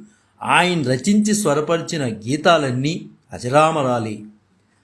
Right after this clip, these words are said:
అవన్నీ తర్వాత తర్వాత తరాల లలిత సంగీత స్రష్టలకు అంతో ఇంతో ప్రభావితం చేసినవి.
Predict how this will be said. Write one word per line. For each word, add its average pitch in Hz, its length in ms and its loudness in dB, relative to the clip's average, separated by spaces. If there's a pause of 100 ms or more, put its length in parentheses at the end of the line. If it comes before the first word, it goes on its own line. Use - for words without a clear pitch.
అవన్నీ 208 800 2
తర్వాత 196 580 2
తర్వాత 185 420 0 (580)
తరాల 151 360 4 (540)
లలిత 170 340 0
సంగీత 190 540 2
స్రష్టలకు 135 840 -2 (720)
అంతో 127 460 0
ఇంతో 202 600 0 (120)
ప్రభావితం 151 500 -2
చేసినవి. 107 520 -8